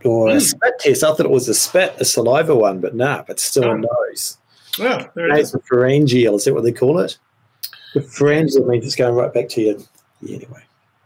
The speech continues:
Speaker 2: Um, um, Sandra, no, hairdresser's not able to see unvaxxed till the green light.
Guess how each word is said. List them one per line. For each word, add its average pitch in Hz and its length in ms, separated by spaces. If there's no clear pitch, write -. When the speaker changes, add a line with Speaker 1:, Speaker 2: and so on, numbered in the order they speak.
Speaker 2:
Um, 185 340
um, 160 320
Sandra, 175 560
no, 170 300
hairdresser's 165 580
not 160 160
able 156 260
to 147 80
see 160 280
unvaxxed 143 680
till 151 140
the 135 80
green 143 380
light. 147 400